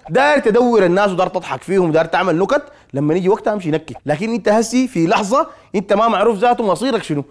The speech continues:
ما داير اعيد الموضوع ده كتير لانه انا ذاتي زهقت منه. واخر حاجة ممكن اقولها في موضوع السد، يعني انا اسأل الله ليلا ونهارا، ادعو لكم الله، ادعو، ادعو معايا، ارفعوا يدكم، انا اسأل الله انه جسمي ما يغني لسد النهضة،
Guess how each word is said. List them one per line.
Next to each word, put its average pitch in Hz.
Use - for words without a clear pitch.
ما 220
داير 247
اعيد 214
الموضوع 202
ده 220
كتير 214
لانه 240
انا 254
ذاتي 214
زهقت 240
منه. 139
واخر 254
حاجة 220
ممكن 202
اقولها 180
في 175
موضوع 139
السد، 117
يعني 143
انا 240
اسأل 220
الله 170
ليلا 202
ونهارا، 196
ادعو 214
لكم 190
الله، 175
ادعو، 151
ادعو 170
معايا، 139
ارفعوا 175
يدكم، 156
انا 247
اسأل 233
الله 214
انه 220
جسمي 311
ما 196
يغني 254
لسد 185
النهضة، 170